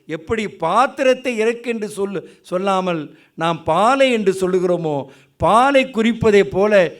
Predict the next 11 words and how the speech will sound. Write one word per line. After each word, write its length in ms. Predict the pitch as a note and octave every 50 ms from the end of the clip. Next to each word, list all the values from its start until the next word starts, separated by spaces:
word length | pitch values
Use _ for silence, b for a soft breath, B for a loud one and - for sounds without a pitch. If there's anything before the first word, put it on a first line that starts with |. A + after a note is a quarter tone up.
| B B B
மெய் 280 | - D3+ F#3 A3 B3 A#3+
என்று 240 | A#3 G#3+ F#3+ F#3 F3+
சொல்லுகிறோம் 440 | F#3+ F3+ E3+ E3+ E3 E3 E3 D#3+
அல்லவா? 520 | E3+ F3 G#3+ B3 C4 B3+ A3 D#3+ B2 A#2+ b b b b b b
அதை 400 | b - A#2 C#3 D3+ G3 A3+ A#3+
போல 640 | - - G#3+ F3+ F3 E3 D#3 D3+ C#3+ C3+ C3 C3+ C3+ b b b b b b b _ -
கவிதைக்குள் 920 | - C#3+ C#3+ E3 F3 G#3 A#3+ B3 A#3+ B3 A#3+ - - - A3+ B3 C4+ D4 C4+
இருக்க 420 | G#3 F#3 F#3+ G#3 G3 - - A3+ G#3
வேண்டியது 540 | F#3 G3+ G#3 A3 A3 G#3 A#3 A#3 F3+ F#3+
மெய், 720 | E3 D#3+ E3+ F3+ F3 D3 A#2+ A#2+ C3+ E3+ G#3+ C4 C4+ B3 - _ _ _ _ _ b b b b b b b
ஆனால் 560 | b C3+ C#3+ D3 D3 D3 C#3+ C3+ B2 B2+ B